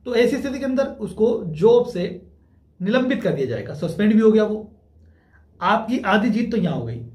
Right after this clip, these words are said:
पूरी जीत हो जाएगी अगर आप अपना जो पक्ष है वो court में भी जाके रख देते हैं, जिस तरीके से आपने पुलिस को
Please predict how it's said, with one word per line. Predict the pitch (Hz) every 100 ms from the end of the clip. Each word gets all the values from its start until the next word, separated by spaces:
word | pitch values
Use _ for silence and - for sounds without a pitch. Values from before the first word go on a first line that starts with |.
| - - - _
पूरी | 156 151 320 349 311
जीत | 226 247
हो | 196
जाएगी | 214 247 294
अगर | 196 202
आप | 202 226 226 - _ _ -
अपना | 196 202 233 226 226 - - -
जो | 165 214
पक्ष | - 254 -
है | 180
वो | 180 220
court | 220 220 220
में | 240
भी | 254
जाके | 202 190 208
रख | 196
देते | 175 170
हैं, | 226
जिस | 202 -
तरीके | 175 180
से | 202
आपने | 160 160 208
पुलिस | - 175 214
को | 214 220